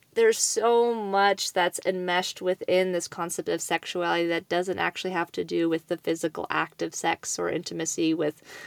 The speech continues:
either yourself through masturbation practices or even with a partner. Um, and I think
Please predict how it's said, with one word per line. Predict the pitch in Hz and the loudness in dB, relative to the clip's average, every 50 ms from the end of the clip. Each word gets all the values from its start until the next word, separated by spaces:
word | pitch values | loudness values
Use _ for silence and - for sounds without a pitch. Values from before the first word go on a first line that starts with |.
| - - - | -20 -10 0
either | - 185 185 175 180 180 | 4 4 4 6 4 4
yourself | 170 165 160 - - - 160 160 165 170 - | 4 2 0 0 0 0 0 0 0 -2 -6
through | - - 170 165 | -6 -4 -2 -2
masturbation | 160 160 139 156 - - - 175 214 269 320 - - 294 294 | 0 -2 -4 -6 -6 -6 0 2 4 4 4 2 0 -2 0
practices | 294 269 269 - - 254 - - 233 226 220 214 196 | 0 0 0 -2 -2 -4 -4 -2 0 0 0 2 2
or | 180 175 - | 0 0 2
even | - 175 170 175 170 170 165 165 165 165 - - - - - | 2 2 2 2 0 0 -2 -4 -6 -8 -10 -12 -18 -18 -10
with | 156 165 175 170 170 165 - - - _ - | -2 0 2 2 0 -2 -6 -14 -14 _ -6
a | 160 | -6
partner. | 151 - - 156 143 - - 98 104 98 95 - - - - - - - - - - - - | -4 0 0 0 0 0 -2 -4 -4 -4 -6 -8 -10 -14 -16 -14 -14 -14 -16 -18 -18 -2 4
Um, | - 180 165 156 147 139 156 175 196 - _ _ - _ _ _ _ _ | 6 8 8 8 8 6 2 -4 -8 -12 _ _ -20 _ _ _ _ _
and | - 190 196 196 190 190 185 185 - - | 2 4 4 4 4 2 0 0 -2 -2
I | - 190 | -2 -2
think | - - 208 202 196 190 185 - - - | 2 4 6 6 6 4 2 -4 -10 -14